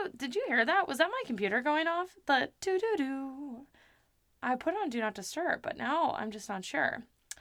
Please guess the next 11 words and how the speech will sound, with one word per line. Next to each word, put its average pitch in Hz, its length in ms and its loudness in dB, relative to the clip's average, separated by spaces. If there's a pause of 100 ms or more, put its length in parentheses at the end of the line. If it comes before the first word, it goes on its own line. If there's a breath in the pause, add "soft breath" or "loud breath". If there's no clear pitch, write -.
(320 soft breath)
I 233 40 -6
guess 262 180 0
it's 294 120 -2
just 294 160 -4
gonna 294 100 0
be 277 100 0
a 262 60 0
little 247 220 2
addition. 220 640 -2 (1600 soft breath)
And 320 160 6
so, 349 420 10